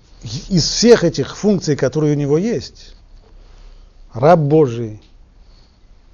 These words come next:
сын, муж, отец, очень часто человек сосредотачивается именно на одной,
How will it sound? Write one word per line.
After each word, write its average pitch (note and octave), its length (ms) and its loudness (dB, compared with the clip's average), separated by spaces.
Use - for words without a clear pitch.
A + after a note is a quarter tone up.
сын, D3 580 -2
муж, C#3 720 0
отец, E3 800 -2
очень B2+ 260 -8
часто G3+ 360 -4
человек D3+ 300 -4
сосредотачивается F#3 960 -10
именно A3+ 240 -4
на A3 120 -4
одной, G3+ 320 -8